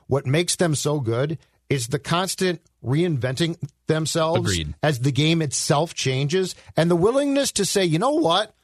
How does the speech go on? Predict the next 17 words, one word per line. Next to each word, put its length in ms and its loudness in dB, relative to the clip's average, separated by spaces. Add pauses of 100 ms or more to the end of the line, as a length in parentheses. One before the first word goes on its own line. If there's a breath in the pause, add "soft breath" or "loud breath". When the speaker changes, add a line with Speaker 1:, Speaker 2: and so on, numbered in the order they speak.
(340)
Speaker 1:
I 140 2
believed 540 0
this 220 2
in 80 2
two 160 2
thousand 300 0
two. 260 -2
Damn 360 0
it. 100 -6
This 240 0
is 140 -2 (280)
fundamentally 720 0 (120)
what 180 2
I 160 4
thought. 380 0
And 180 2
now 340 2